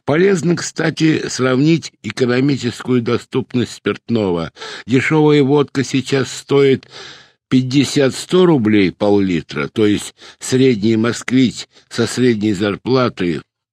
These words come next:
двадцать тысяч рублей в две тысячи седьмом году может купить от двухсот до четырёхсот бутылок водки. В С С С Р в тысяча девятьсот восьмидесятом году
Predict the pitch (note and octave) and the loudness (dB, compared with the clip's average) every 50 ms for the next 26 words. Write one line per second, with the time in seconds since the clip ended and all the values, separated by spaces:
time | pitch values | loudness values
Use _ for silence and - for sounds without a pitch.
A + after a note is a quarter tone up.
0 | _ _ _ _ - - _ _ _ _ - E2 F2 F#2 B2 C3+ C#3 C3 B2+ - | _ _ _ _ -20 -20 _ _ _ _ -16 -8 -4 0 0 2 2 0 -2 -2
1 | - B2+ B2 - - - C3 A#2 - - A2+ G2+ - A#2+ A#2 B2 A#2+ A#2 A#2 A#2 | -4 -6 -6 -4 -4 -2 -2 -2 -2 -4 -8 -6 -2 -2 0 0 0 0 2 2
2 | A2+ A2 G#2+ G2 E2+ F2+ G2 A2 A2 F#2+ - A#2 G#2+ - - - F#2+ - - G#2 | 4 4 4 2 2 0 0 -2 -2 -2 -4 -6 -6 -6 -6 -8 -8 -6 -6 -6
3 | F#2+ F#2+ A2 G#2 G#2+ G#2+ G2 G2 G2+ G2 G2 G2 F#2 D#2+ - - - - - - | -4 -2 0 0 0 0 0 -2 -2 -2 -2 -2 -2 -4 -6 -12 -18 -18 -18 -20
4 | - _ - G#2 C3+ D#3+ E3+ D#3+ D#3+ C#3+ B2+ - - C#3 C3 - - D#3+ C#3 - | -8 _ 0 2 2 4 4 2 0 -2 -4 -4 -2 -2 -2 0 -2 -2 -2 -4
5 | - - _ _ _ _ _ _ _ _ _ - B2 B2 A#2+ A#2+ B2+ B2 A#2 - | -8 -16 _ _ _ _ _ _ _ _ _ -2 -2 0 0 2 2 0 0 0
6 | - - - D#3 E3 F3 D3 - - - A#2 G#2+ B2 A#2+ A#2 - - A#2 A2 - | -4 -4 0 2 2 2 0 -2 -6 -6 0 2 2 2 2 2 -2 -6 -4 -2
7 | A2+ A2 A2+ G#2 - - - D3 D3+ C#3+ B2 G#2+ G#2 G2 - A2+ A2+ A#2+ B2+ A#2+ | 0 0 0 0 -2 -2 -2 -2 0 0 0 -2 -2 -2 -2 0 0 0 0 0
8 | - - E2+ C#2+ A#1+ - _ - - F2 F2 - _ _ _ _ _ _ - E2+ | -4 -6 -6 -6 -6 -8 _ -18 -20 -20 -20 -20 _ _ _ _ _ _ -6 -2
9 | F2+ C3 E3 D#3 - - D3+ C3 - D3+ C#3 - - - F3 F3+ F3 D3+ G#2 - | 0 0 0 0 0 -2 -2 -2 0 -2 -2 -2 -2 -2 -2 0 0 0 -2 -4
10 | - - - G#2 F#2+ - - - G2 G2+ G2+ G2 F2 - - G2+ F2 D#2 E2+ F2 | -6 -4 -2 -2 -2 -2 -4 -2 -2 0 0 -2 -2 -4 -4 -4 -2 -4 -6 -6
11 | - - - F#2+ G2+ F#2+ F#2+ F2 - B2+ G#2+ E2+ - F2 E2+ F2+ E2 E2+ E2+ D2 | -6 -4 -4 -2 -2 -2 -4 -4 -4 -2 -2 -2 -2 -4 -4 -2 -2 -4 -4 -4
12 | C#2+ C#2+ B1 | -4 -6 -6